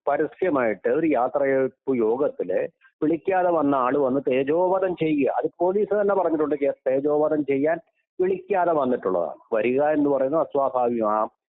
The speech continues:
ആ ജില്ലയോട് വിട പറയുന്ന നേരത്ത്. അപ്പൊ ആസൂത്രിതമായിട്ടുള്ള, ഇയാൾ വളരെ മനക്കെട്ടി ഇല്ലാത്ത ഒരു മനുഷ്യനാണ്,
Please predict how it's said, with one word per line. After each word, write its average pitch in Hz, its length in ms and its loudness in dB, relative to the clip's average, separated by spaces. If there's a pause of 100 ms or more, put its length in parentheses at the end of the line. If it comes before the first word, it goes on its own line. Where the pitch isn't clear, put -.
(260)
ആ 120 120 0
ജില്ലയോട് 123 440 0
വിട 127 200 0
പറയുന്ന 113 400 0 (100)
നേരത്ത്. 98 340 -4 (500)
അപ്പൊ 165 200 -2
ആസൂത്രിതമായിട്ടുള്ള, 147 1080 0
ഇയാൾ 151 340 0
വളരെ 151 320 0
മനക്കെട്ടി 143 520 -2
ഇല്ലാത്ത 135 360 -2
ഒരു 131 120 -2
മനുഷ്യനാണ്, 113 600 -2